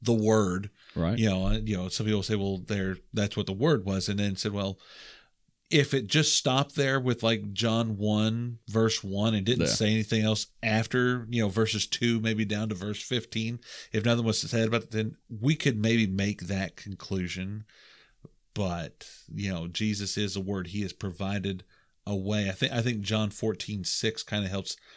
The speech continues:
Speaker 1: better understand that word where he says, "I am the way, the truth, and the life."
Speaker 2: Right.
Speaker 1: So going with what you were talking about, about a concept or an idea, or not just, not just physical words, but a, a, an action, a form, a showing of
Speaker 2: Yeah.
Speaker 1: everything.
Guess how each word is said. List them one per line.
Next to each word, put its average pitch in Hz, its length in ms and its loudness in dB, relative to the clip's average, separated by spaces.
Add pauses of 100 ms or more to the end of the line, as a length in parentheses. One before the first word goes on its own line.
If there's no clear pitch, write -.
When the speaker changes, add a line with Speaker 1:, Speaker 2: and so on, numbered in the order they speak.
(280)
Speaker 1:
better 104 320 0
understand 104 480 -2
that 98 120 -2
word 98 160 -2
where 95 100 -2
he 98 60 -4
says, 98 180 -6
"I 92 140 -2
am 98 80 -2
the 92 80 -4
way, 92 200 -2
the 85 120 -6
truth, 92 440 -6
and 87 80 -4
the 87 60 -4
life." 87 300 0
Speaker 2:
Right. 71 120 -2
Speaker 1:
So 87 340 -8 (360)
going 110 160 0
with 92 100 -2
what 98 160 -2
you - 40 -2
were 98 60 -2
talking 95 180 -2
about, 95 200 -4
about 92 280 -6
a 85 40 -8
concept 87 340 -6
or 101 100 -6
an 95 80 -6
idea, 95 280 -4
or 95 360 -6 (120)
not 107 220 -4
just, 98 260 -8
not 117 160 -2
just 98 200 -6 (240)
physical 110 580 0
words, 101 380 -2
but 98 280 -6
a, 87 340 -6 (520)
a, 101 120 -6
an 98 280 -4
action, 104 500 0
a 87 140 -4
form, 104 480 -2
a 95 140 -4
showing 92 640 -2 (180)
of 90 220 -6
Speaker 2:
Yeah. 101 160 4
Speaker 1:
everything. 85 640 -6